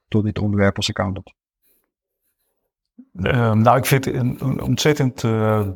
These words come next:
Speaker 2: boeiend onderwerp. Ik denk dat het, ehm, sowieso goed is, ehm, dat je, ja, als accountant gebruik maakt van, eh, van een platform dat je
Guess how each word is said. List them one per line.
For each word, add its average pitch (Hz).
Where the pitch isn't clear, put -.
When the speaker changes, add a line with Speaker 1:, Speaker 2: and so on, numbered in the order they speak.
Speaker 2:
boeiend 117
onderwerp. 117
Ik 104
denk 101
dat 104
het, 101
ehm, 98
sowieso 107
goed 113
is, -
ehm, 98
dat 104
je, 101
ja, 117
als 110
accountant 107
gebruik 113
maakt 104
van, 104
eh, 101
van 104
een 101
platform 104
dat 101
je 98